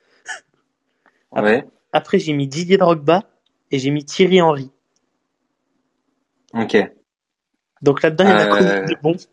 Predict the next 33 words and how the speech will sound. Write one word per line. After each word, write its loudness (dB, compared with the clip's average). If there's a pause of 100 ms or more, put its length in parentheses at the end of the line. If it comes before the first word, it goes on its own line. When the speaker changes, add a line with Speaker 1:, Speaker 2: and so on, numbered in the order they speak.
(1300)
Speaker 2:
euh, 4
il -2
y -4
en -4
a 0
deux -6
et 0
demi -10
qui -20
sont -12
bons. -12 (2000)
Speaker 1:
C'est-à-dire 0
Speaker 2:
Est-ce -4
que 6
tu 8
Speaker 1:
de 6
Speaker 2:
peux 0
me -4
donner, 2
est-ce -2
que -4
tu -8
peux -6
me -10
donner -6
lesquels -8
sont -12
joueurs, -2
lesquels -6
sont -12
entraîneurs ? -10
Ça -20
m'aiderait. -8